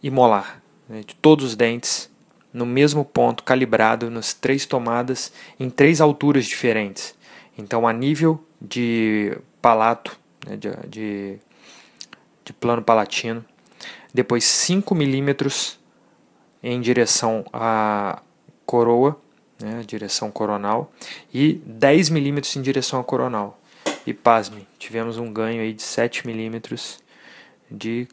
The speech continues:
cortical óssea vestibular pelo tratamento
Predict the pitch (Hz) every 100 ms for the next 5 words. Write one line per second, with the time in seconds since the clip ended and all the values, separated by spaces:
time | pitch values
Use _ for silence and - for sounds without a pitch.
0 | _ - 110 - - - 107 110 107 107
1 | - 107 - 110 107 104 107 113 - _
2 | _ _ _ - 110 110 117 113 110 110
3 | 104 104 104 - 113